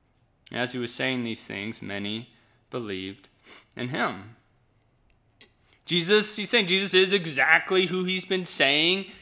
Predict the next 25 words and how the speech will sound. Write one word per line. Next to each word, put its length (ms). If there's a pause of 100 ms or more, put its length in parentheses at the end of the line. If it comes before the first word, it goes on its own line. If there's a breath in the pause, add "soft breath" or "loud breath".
(160 loud breath)
and 200
showing 800
that 160
he 260
is. 600 (960)
He 100
holds 480
to 100
what 160
he's 140
been 160
saying, 580 (220 loud breath)
and 120
he 100
tells 380
them, 160
"I 60
actually 300
have 100
much 300
more 180
to 100
say 320
to 180
you. 360